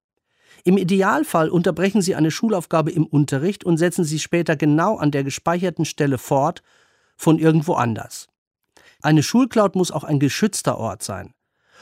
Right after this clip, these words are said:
So wie nicht jedermann ein Schulhaus betreten darf, sollen Schüler online abgeschirmt miteinander arbeiten können. Soweit die Theorie.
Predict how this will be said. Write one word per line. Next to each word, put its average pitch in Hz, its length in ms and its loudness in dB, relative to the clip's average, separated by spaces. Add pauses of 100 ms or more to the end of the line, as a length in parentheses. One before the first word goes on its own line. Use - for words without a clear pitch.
(160)
So 196 280 4
wie 214 80 4
nicht 190 200 2
jedermann 185 440 4
ein 147 140 0
Schulhaus 226 420 0
betreten 139 480 -4
darf, 156 240 -2
sollen 135 260 2
Schüler 180 420 0
online 185 520 2
abgeschirmt 151 580 -2
miteinander 135 540 0
arbeiten 113 380 -6
können. - 280 -16 (880)
Soweit 160 380 4
die 165 80 0
Theorie. 143 600 2